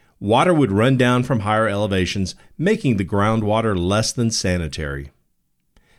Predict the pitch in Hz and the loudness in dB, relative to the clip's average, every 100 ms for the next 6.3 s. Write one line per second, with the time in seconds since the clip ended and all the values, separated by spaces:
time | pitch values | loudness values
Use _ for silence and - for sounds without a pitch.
0 | _ 120 104 95 - 208 240 233 - 165 | _ -4 -2 -2 2 2 4 0 0 2
1 | 151 110 123 127 127 131 127 117 82 80 | 2 2 2 4 2 2 2 0 -2 -2
2 | 101 98 76 - 82 78 71 67 - _ | -2 -2 -6 -4 -4 -6 -8 -12 -16 _
3 | _ - 120 131 180 180 165 151 156 139 | _ -4 -2 2 2 2 2 2 2 0
4 | - 120 127 - 160 123 110 107 127 110 | -4 -4 -4 -4 -2 0 0 0 -2 0
5 | 107 107 120 107 95 - - 104 107 165 | 0 0 0 0 -2 -4 -6 -2 0 2
6 | 127 123 | 2 0